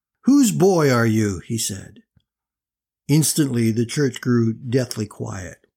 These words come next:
Slowly, a smile spread across the face of the young preacher until it broke into a huge grin, and he exclaimed, "Oh, I know whose boy you are. Why, the family resemblance is unmistakable. You, my boy,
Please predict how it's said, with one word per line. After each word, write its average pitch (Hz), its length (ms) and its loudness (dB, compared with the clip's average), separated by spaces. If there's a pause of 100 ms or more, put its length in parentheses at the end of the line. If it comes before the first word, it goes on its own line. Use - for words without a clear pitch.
(640)
Slowly, 165 460 2
a 117 80 0
smile 123 420 0
spread 127 300 -2
across 120 340 -4
the 110 80 -8
face 120 340 -4
of 104 120 -6
the 113 60 0
young 107 180 -4
preacher 104 440 -8
until 123 320 -2
it 101 160 -6
broke 127 220 0
into 120 240 0
a 117 60 -2
huge 131 400 0
grin, 123 400 0 (320)
and 156 140 0
he 170 100 4
exclaimed, 180 580 0 (400)
"Oh, 233 180 0
I 254 200 0
know 254 240 2
whose 165 240 2
boy 151 220 0
you 131 240 2
are. 185 320 -8 (760)
Why, 156 160 -2
the 156 100 0
family 170 400 2
resemblance 147 760 2
is 131 160 0
unmistakable. 139 880 -2 (220)
You, 240 420 2
my 165 200 2
boy, 180 540 -2